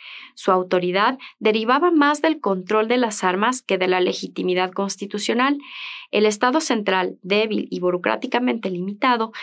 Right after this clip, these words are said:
debía negociar constantemente con estos caudillos para mantener la unidad territorial. En materia económica, la administración fiscal era precaria.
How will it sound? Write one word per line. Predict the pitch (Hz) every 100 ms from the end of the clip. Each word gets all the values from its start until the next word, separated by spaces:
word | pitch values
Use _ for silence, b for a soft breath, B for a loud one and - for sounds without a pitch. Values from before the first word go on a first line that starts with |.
| B
debía | 226 226 277 302
negociar | 262 196 196 - 220 220
constantemente | 214 214 - 262 294 339 277 233 226
con | 202 196
estos | 196 - 208
caudillos | 190 185 233 254 339 - b
para | - 202
mantener | 196 190 196 214 277
la | 269
unidad | 208 185 185
territorial. | 185 - 185 220 269 277 - _ _ B B B B B B B
En | - 277
materia | 302 302 370 415
económica, | 349 226 214 240 247
la | 233
administración | 196 196 190 - 208 208 254
fiscal | 262 285 - 226 226 240
era | 208 208 214
precaria. | 185 180 170 170 170 -